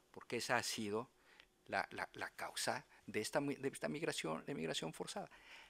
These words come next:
Desde luego que siempre hay aspectos que debemos mejorar. Y por favor, yo pido que esta audiencia sea vista así, como un esfuerzo compartido de encontrar áreas de mejora, de, de,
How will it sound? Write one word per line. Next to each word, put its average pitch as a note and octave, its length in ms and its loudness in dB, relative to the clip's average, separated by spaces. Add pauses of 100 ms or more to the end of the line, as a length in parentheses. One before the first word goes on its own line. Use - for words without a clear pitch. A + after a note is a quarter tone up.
(100)
Desde A2+ 240 4
luego D#3 360 6
que B2 100 0
siempre E3 680 8
hay G#2+ 260 8 (400)
aspectos - 580 -2
que G#2+ 100 0
debemos G2+ 340 0
mejorar. G#2 380 8
Y C3 60 2
por A#2 200 6
favor, A#2 440 12 (180)
yo A#2+ 140 -4
pido A2 400 4
que G#2+ 340 -2 (440)
esta A2 240 4
audiencia G#2 460 2
sea A2 180 0
vista G#2 460 0
así, C#3+ 440 0 (380)
como G#2 220 -2
un A2 280 -4
esfuerzo - 580 0
compartido F3 880 6 (380)
de G2 120 -4
encontrar G2+ 800 2 (100)
áreas G2 640 2
de G2 120 -4
mejora, E3 460 6 (540)
de, G#2 920 0
de, G2 400 -2